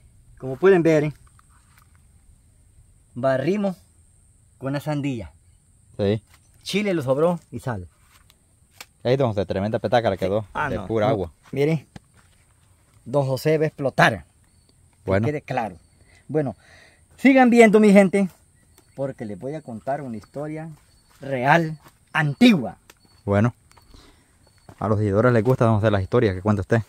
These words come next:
Speaker 1: Sí. Bueno, les voy a contar la historia que me contó un amigo. Es una historia real, mi gente. Pónganse cómodos. Una persona había hecho una vega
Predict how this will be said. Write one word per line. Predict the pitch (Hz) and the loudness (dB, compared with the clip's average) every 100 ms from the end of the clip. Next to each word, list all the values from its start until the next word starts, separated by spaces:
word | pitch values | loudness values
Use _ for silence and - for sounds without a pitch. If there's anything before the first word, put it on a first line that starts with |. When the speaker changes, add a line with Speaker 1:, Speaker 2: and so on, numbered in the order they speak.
| _ | _
Speaker 1:
Sí. | 143 - - - _ - - - - | -20 -20 -20 -20 _ -20 -20 -20 -4
Bueno, | 165 175 117 - | 0 0 -2 -12
les | 135 131 | -10 -4
voy | 151 | -2
a | 190 | -2
contar | 180 151 180 175 | -2 2 2 2
la | 143 | -2
historia | - 165 165 165 - - - - 127 | -4 -4 -4 -6 -12 -20 -20 -16 -12
que | |
me | 120 | -12
contó | 113 101 90 117 135 - - - | -10 -14 -10 -10 -10 -16 -20 -12
un | 131 | -8
amigo. | 123 123 151 143 135 - - - - | -6 -6 -8 -10 -14 -18 -20 -20 -14
Es | 117 | -12
una | 131 120 | -10 -12
historia | - - 127 135 131 | -12 -8 -6 -6 -10
real, | 123 113 107 123 | -12 -10 -8 -8
mi | 101 | -10
gente. | 98 95 - 90 - - | -14 -16 -18 -20 -20 -14
Pónganse | 123 127 120 101 | -12 -10 -12 -14
cómodos. | 107 90 87 - - - - - - - 165 | -14 -14 -16 -20 -20 -20 -20 -20 -20 -18 -6
Una | 165 185 | -2 -2
persona | - 170 151 123 131 - - - - - | -2 -4 -4 -4 -8 -12 -20 -20 -20 -16
había | 120 123 131 | -10 -8 -6
hecho | 139 - 147 - - - - - | -6 -8 -14 -16 -20 -20 -20 -16
una | 123 143 127 | -10 -8 -6
vega | 135 147 147 147 | -4 -4 -8 -12